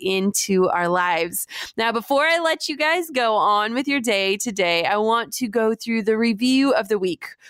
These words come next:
which is from A Blex. She says, "This podcast is giving me life. It's giving me new hopes and goals and aspirations for my new photo business. It's brought me so much inspiration. In fact, I forwarded it to my boss at my full-time marketing gig.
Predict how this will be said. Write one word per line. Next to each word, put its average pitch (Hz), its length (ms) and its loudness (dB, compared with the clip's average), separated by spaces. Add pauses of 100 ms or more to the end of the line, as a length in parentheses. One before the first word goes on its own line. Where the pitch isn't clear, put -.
which 220 160 0
is 240 120 0
from 262 280 0 (120)
A 240 360 0
Blex. - 640 -4 (200)
She - 160 -2
says, 240 220 0
"This 277 200 0
podcast 254 560 -2
is 208 120 -4
giving 208 280 -2
me 202 140 2
life. 135 340 -4
It's 202 300 -2
giving 233 360 2
me 226 160 4
new 254 260 4
hopes 247 520 -2
and 226 180 0
goals 208 380 2
and 180 180 -2
aspirations 196 720 -2
for 202 100 -4
my 190 160 0
new 214 260 2
photo 190 380 0
business. 160 540 -4 (280)
It's 214 140 -2
brought 220 240 0
me 226 140 2
so 233 300 0
much 302 200 -2
inspiration. 214 680 0
In 196 140 0
fact, 196 400 -4
I 214 140 0
forwarded 269 580 2
it 277 260 0
to - 220 2
my 240 220 4
boss 185 760 -2
at 202 100 0
my 196 160 0
full-time 202 560 0
marketing 180 460 -2
gig. 160 360 -4